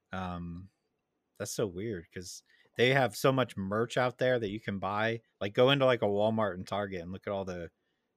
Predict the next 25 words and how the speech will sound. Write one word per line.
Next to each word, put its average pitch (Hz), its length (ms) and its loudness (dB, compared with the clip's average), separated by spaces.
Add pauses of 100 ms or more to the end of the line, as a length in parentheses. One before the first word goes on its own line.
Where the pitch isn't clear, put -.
(220)
Roblox 101 500 -2
stuff - 320 -10
that's 85 200 -12
out 85 220 -10
there 76 260 -14 (440)
on 104 140 -4
top 113 320 0
of, 95 400 -4 (800)
you 104 60 -6
know, 98 180 -2
in-game 107 520 -2
advertisements 101 840 -6
and 87 80 -12
that 104 180 -10
kind 80 180 -16
of 82 60 -16
stuff. 76 480 -14
But 85 200 -14 (360)
maybe 135 280 4
it's 160 160 2
just - 240 -2
fallen 131 320 2
off. 107 300 2
I 120 200 4
haven't 156 400 2